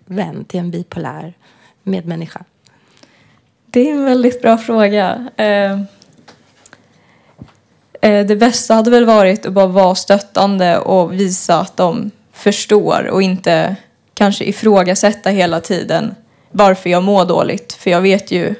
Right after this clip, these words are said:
Speaker 2: väldigt, väldigt ofta inte det själv. <laughs> Ehm,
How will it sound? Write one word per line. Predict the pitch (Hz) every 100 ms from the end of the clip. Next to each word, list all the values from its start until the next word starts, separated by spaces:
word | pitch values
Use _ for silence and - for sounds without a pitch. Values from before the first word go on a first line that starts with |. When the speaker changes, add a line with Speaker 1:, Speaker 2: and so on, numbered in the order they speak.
| _ _ _ _ _ _ _ -
Speaker 2:
väldigt, | 180 180 185 175 180 -
väldigt | - -
ofta | - - -
inte | - - -
det | - 220
själv. | 247 - - -
<laughs> | 233 - - - 254 - - - - - - - _ _ _ _
Ehm, | 208 202 185 175 175